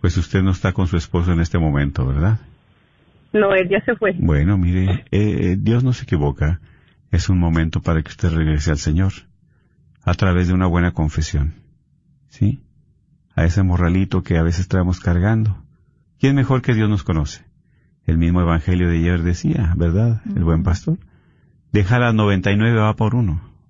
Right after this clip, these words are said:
Speaker 1: Dice, y hay más alegría por uno arrepentido que por noventa y nueve justos.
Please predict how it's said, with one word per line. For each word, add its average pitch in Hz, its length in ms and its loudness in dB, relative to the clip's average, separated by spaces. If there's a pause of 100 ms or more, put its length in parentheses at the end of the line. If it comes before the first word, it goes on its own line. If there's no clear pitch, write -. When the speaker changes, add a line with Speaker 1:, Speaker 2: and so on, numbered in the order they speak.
(640)
Speaker 1:
Dice, 104 260 2
y 104 120 4
hay 127 140 2
más 131 260 0
alegría 110 640 0 (500)
por 113 200 2
uno 131 220 2
arrepentido 98 680 0
que 101 100 -4
por 90 180 -2
noventa 78 380 2
y 78 40 0
nueve 78 280 0
justos. - 680 -12